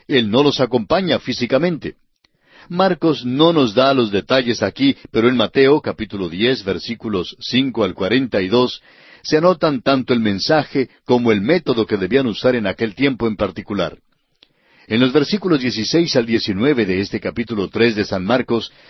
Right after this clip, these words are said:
se nombran los apóstoles. Y vamos a leer ahora la lista de esos doce apóstoles.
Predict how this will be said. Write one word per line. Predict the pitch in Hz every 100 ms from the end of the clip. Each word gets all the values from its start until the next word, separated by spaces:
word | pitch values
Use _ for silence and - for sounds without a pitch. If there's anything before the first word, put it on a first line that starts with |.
| -
se | - 123
nombran | 165 165 147
los | 131 113
apóstoles. | 120 160 127 85 73 - _ _ _ _ _ -
Y | 117
vamos | 120 180 160
a | 131
leer | 110 139 135
ahora | 117 123 123 -
la | - 113
lista | 110 175 - 107
de | 95 113
esos | - 104 82
doce | 104 -
apóstoles. | 90 110 95 90 71 -